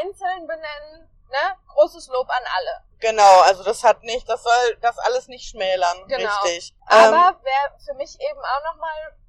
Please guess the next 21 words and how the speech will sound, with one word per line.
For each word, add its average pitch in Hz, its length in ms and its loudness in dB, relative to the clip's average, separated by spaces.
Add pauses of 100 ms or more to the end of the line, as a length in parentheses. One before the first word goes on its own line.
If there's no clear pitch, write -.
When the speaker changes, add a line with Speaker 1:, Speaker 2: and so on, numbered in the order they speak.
(120)
Speaker 1:
noch 233 280 -6
mal 349 240 -6
wieder, 349 320 -4
weil 262 300 -4
hatten 285 280 -8
wir 254 120 -12
ja 240 180 -8
vor - 140 -12
kurzem - 380 -6
auch 214 240 -8
erst, 240 360 -6 (320)
Speaker 2:
Ja. 269 280 0
Speaker 1:
äh, 226 100 -6
rausgestochen 330 640 -6 (160)
ist, - 220 -14
ist - 180 -12
tatsächlich 262 560 -10 (180)
Enrico 247 420 -20
De 214 160 -18
Pieri. 196 680 -16 (200)
Speaker 2:
Richtig. 226 520 -16